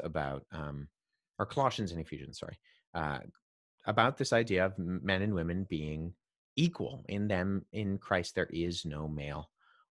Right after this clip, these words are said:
or female. Um, and then even in, in, uh, in some of the writings of, uh, First Peter and in Ephesians, uh, when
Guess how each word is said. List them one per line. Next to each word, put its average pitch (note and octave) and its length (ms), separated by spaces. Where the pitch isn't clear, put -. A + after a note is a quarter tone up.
or E2 160
female. G#2+ 600
Um, D2+ 380
and C#3+ 140
then F3 100
even F#3+ 320
in, B2+ 420
in, G#2+ 400
uh, F2+ 420
in G2 520
some A2+ 220
of A2+ 80
the A2 100
writings F#2+ 640
of, C#2+ 340
uh, D2 180
First - 440
Peter B2 640
and D#2+ 260
in C#2 120
Ephesians, F2 880
uh, E2+ 180
when F#2 520